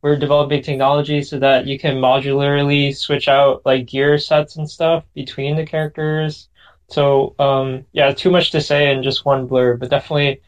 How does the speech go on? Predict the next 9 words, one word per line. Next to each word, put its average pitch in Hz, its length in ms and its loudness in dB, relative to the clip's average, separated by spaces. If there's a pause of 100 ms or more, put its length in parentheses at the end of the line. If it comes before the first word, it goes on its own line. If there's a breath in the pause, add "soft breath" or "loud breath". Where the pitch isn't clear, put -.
(300)
uh, 131 220 4
check 143 240 -2
out 131 180 2
Misfits, - 640 -8 (320)
um, 127 280 -2
if 131 160 -4
you're 147 140 2
interested. 147 520 -4 (400)
Yeah. 202 180 2